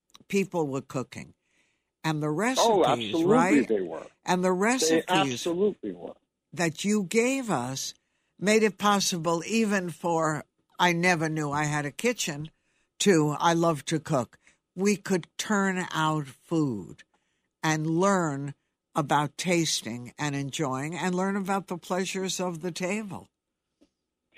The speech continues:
Speaker 2: Yeah, and I think it's gonna be interesting to see what kind of long-term effect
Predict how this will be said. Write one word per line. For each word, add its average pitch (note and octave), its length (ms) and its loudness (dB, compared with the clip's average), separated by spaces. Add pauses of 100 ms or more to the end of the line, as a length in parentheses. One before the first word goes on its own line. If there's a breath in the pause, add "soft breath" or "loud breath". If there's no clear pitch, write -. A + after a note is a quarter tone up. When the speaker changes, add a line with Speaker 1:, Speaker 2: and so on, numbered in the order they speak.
(160 loud breath)
Speaker 2:
Yeah, C4+ 240 4
and B3+ 120 2
I B3+ 80 2
think B3+ 200 -4
it's C4+ 140 -2
gonna B3+ 220 2
be A3 160 2
interesting A3+ 500 0
to G3 140 2 (100)
see G#3 140 4
what F#3+ 260 4
kind F#3 180 0
of F3+ 100 4
long-term F3 600 4
effect E3+ 340 0